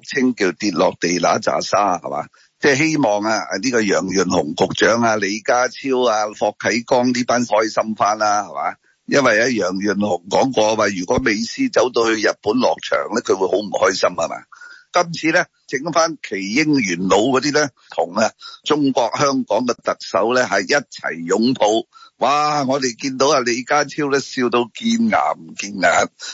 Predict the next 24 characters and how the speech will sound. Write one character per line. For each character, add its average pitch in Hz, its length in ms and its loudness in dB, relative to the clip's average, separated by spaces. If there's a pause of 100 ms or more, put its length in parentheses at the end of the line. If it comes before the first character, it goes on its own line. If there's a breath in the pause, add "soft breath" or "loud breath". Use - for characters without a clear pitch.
(120 loud breath)
都 143 100 2
好 127 80 2 (180)
為 107 140 0
中 127 260 0
國 107 260 0
特 - 200 -2
區 117 160 2
香 107 260 0
港 85 240 -2
呢， 98 180 0
戥 80 280 -2
佢 87 160 2
開 101 200 2
心 95 260 -2
嘅， 90 640 0
係 - 160 -14
嘛？ - 220 -2 (380 loud breath)
畀 113 320 2
夠 110 320 0
錢 101 360 -2
咪 107 200 2
得 117 160 0
咯， 120 340 0
好 95 80 -6